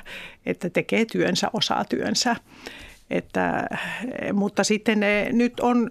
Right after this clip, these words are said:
on kyllä havaittavissa se, että, et, et juuri ehkä johtuu siitä muutoksesta digiaikaan, mitä tuossa puhuin, ö, aikaisemmin, että kyllä epäluottamus siellä, ö,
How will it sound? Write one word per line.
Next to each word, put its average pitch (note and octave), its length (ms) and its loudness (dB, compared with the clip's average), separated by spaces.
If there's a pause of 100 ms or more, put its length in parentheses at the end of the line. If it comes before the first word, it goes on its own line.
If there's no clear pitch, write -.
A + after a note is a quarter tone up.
(120)
on A#3+ 200 4
kyllä A#3 200 2
havaittavissa A3+ 800 2
se, F3+ 240 2
että, F3 400 0 (360)
et, F#3+ 200 -4 (120)
et F#3+ 220 -2
juuri F#3+ 320 4
ehkä F#3+ 280 0
johtuu G3+ 440 0
siitä G#3+ 260 4
muutoksesta F#3+ 760 2
digiaikaan, F#3 760 0
mitä F#3+ 220 -2
tuossa F#3+ 380 0 (640)
puhuin, F#3 380 4
ö, - 260 0
aikaisemmin, F#3 640 2
että G3 360 0 (140)
kyllä A3+ 240 2
epäluottamus G3+ 1000 2
siellä, F#3 420 2
ö, - 60 -2